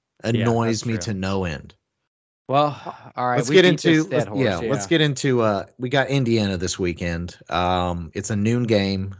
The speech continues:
Speaker 2: and we are forty point favorites. Um, dude, I, I, obviously, I, if things go well, we're, that's kind of what we're expecting to see. But, you know, why don't you give me really what you're wanting to see out of this weekend?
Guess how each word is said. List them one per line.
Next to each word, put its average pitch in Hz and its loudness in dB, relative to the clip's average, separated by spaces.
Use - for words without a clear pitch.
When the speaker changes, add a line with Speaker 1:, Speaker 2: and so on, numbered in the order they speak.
Speaker 2:
and 90 -6
we 98 -2
are 92 -2
forty 98 -4
point 90 -8
favorites. 78 -6
Um, 85 -4
dude, 123 6
I, 101 0
I, 98 2
obviously, 127 2
I, - -4
if 98 -6
things 113 -4
go 101 2
well, 104 2
we're, 104 0
that's 98 -4
kind 113 -2
of 101 -4
what 104 -2
we're 107 0
expecting 101 -4
to 90 -6
see. 123 0
But, 101 0
you 107 -2
know, 92 0
why 101 2
don't 147 0
you 127 0
give 117 2
me 110 0
really 113 0
what 107 -4
you're 107 -2
wanting 101 -2
to 98 -8
see 95 -4
out 90 -4
of 80 -6
this 80 -8
weekend? 78 -10